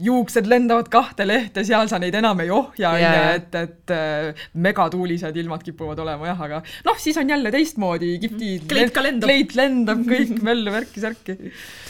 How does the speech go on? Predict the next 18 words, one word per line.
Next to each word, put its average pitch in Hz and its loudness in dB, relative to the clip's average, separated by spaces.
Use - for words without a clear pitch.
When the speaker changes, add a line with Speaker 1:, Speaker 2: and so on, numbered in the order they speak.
Speaker 2:
Ma 196 -8
kujutan 190 4
ette 196 2
jah, 190 2
et 170 -4
nagu, 156 -2
äh, 156 -4
kui 156 -2
see, 175 -6
noh, 156 -8
Eesti 185 -2
ilm 175 0
ju 170 2
muutub 180 -2
ka 190 6
mõnikord 165 0
Speaker 1:
Mhm. 240 0
Speaker 2:
sekunditega, 160 4